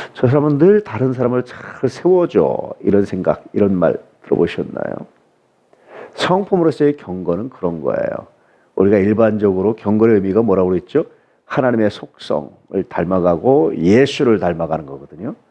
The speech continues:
예수가 하나님의 형상이니까 닮아가는 거란 말이에요. 그렇다면 그것이 성품으로 나타날 때는 어떻게 나타나겠어요? 예수님께서 뭐 하셨습니까?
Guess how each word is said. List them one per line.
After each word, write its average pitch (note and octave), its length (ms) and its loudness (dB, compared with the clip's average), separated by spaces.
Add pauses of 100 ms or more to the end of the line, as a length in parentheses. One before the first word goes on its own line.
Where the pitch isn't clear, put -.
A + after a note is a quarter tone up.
(420)
예수가 B2 360 2
하나님의 D3+ 380 0
형상이니까 G2 1160 -8
닮아가는 F2+ 540 -4
거란 - 280 -6 (120)
말이에요. - 240 -16 (1900)
그렇다면 C#3 600 0
그것이 D3 380 -2
성품으로 F#3+ 640 -4
나타날 F#2+ 380 -4
때는 - 220 -2
어떻게 - 340 -4
나타나겠어요? - 800 -8 (960)
예수님께서 G#2+ 560 0
뭐 F#2+ 280 0
하셨습니까? F2+ 720 -8